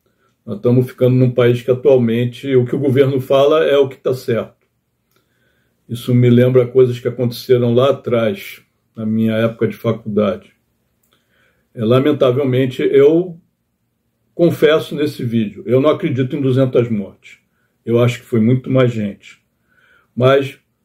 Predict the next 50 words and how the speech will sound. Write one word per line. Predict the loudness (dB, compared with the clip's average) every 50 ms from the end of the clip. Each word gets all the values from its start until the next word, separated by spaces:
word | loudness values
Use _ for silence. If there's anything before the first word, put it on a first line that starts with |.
| _ 0
vamos | 2 2 2 2
tentar | 0 -2 0 0 0 -2
entender | 0 -2 -4 -4 -2 0 0
o | -2 -2 -4
que | -6 -6
que | -6 -4
tá | -2 -2 -2 0
acontecendo, | -2 -2 -4 -4 -4 -6 -6 -6 -8 -12 -12 -12 -14 -18 -20 _ _ _
tá | -20 -20
certo? | -14 -8 -4 -4 -4 -4 -4 -8 _ -20 _ _ _ _ _ _ _ _ _ _ _
Vamos | -4 -4 0
tentar. | 0 0 0 -2 -4 -8 -2 0
Eu | 0 2
tenho, | 2 0 0 0 0
eu, | 2 2 2 4 4
eu, | 4 2 2 2
como | -2 -4 -4
sempre, | -2 -2 0 0 0
eu | -2
tenho | 0 0 0
uma | 0 0
listinha, | 0 0 -4 -4 -6 -4 -4 -2 -2
mas | 0 0 2
não | 2
é | 2
uma | 2 2 0 -2 -4
cola. | -6 -4 0 2 2 2 0 -2 -6 -10 _
Pessoal, | -14 -6 0 2 2 2 2 0 -4 -10 _ -20 _ _ _
fui | -2 0 2
criticado | 2 0 2 2 0 0 0
porque | 0 0
é | 0
uma | 0 2
colinha, | 2 2 2 2 2 -2 -4 -4
não | -2 -2 -2
é |
uma | 0
colinha, | 0 0 0 0 -2 -6
é | -4
apenas | -4 -4 -4 -2
uma | 0 0 2 2
lista | 0 0 -4 -4 -4 -4 -4
pra | -4 -4 -4
eu | -2
não | -4
esquecer | -4 -4 0 0 0 0 0 0 0 2 2 2 0 -4 -12 _ _ _ _ _ _
de | -6 -2
nenhum | 0 2 2 2 2 2 0 0 0
item. | 0 0 -2 -2 -6 _ -20 -20 -20 _ _ _ _ _ _ _ _ _ _ 0
É, | 2 2